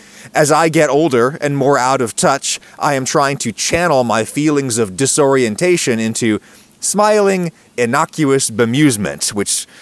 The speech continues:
leads to curiosity as opposed to bitterness, resentment, and defensiveness,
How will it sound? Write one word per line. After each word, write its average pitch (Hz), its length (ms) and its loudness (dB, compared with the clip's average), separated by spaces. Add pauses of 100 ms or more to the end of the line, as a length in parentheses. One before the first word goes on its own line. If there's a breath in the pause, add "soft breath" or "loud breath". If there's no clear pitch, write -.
(120 loud breath)
leads 131 320 0
to - 80 -6
curiosity 233 960 0
as 120 160 -2
opposed 123 360 -2
to 110 180 0 (320 loud breath)
bitterness, 120 580 2 (300 soft breath)
resentment, 104 640 -2 (280 soft breath)
and 113 140 -2
defensiveness, 110 840 -2